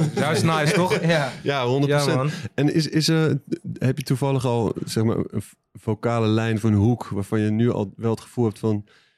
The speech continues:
Speaker 3: die is, die heeft iets van die potentie? Want, want meezingen is wel, dat is wel een
Speaker 2: Ja.
Speaker 3: soort, dat is wel een, eh, dat is
Speaker 2: Is
Speaker 3: wel
Speaker 2: wel
Speaker 3: een
Speaker 2: een
Speaker 3: ding.
Speaker 2: ding,
Speaker 3: Ja,
Speaker 2: ja.
Speaker 3: ja.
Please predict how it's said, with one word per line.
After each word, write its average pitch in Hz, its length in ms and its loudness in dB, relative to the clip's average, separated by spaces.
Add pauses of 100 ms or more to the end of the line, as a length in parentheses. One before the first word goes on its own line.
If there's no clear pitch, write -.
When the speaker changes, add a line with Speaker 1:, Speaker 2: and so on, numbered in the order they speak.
(160)
Speaker 3:
die - 120 -12
is, - 340 -4 (420)
die 117 280 -8
heeft 156 340 0
iets 185 300 -2
van 139 140 2
die 127 100 4
potentie? 127 720 0 (380)
Want, 123 180 0
want 147 200 2
meezingen 165 540 4
is 131 140 0
wel, 135 300 2
dat 131 180 -2
is - 80 -14
wel 131 200 0
een 127 60 2
Speaker 2:
Ja. 139 140 0
Speaker 3:
soort, 131 180 0
dat 135 140 0
is 123 100 -2
wel 135 220 2
een, 127 120 4 (180)
eh, 107 60 -2
dat 127 140 0
is 139 60 0
Speaker 2:
Is 123 60 0
Speaker 3:
wel 123 100 2
Speaker 2:
wel 120 100 0
Speaker 3:
een 120 80 0
Speaker 2:
een 123 60 2
Speaker 3:
ding. 147 200 2
Speaker 2:
ding, 123 120 2
Speaker 3:
Ja, 135 200 0
Speaker 2:
ja. 123 260 -2
Speaker 3:
ja. 123 260 0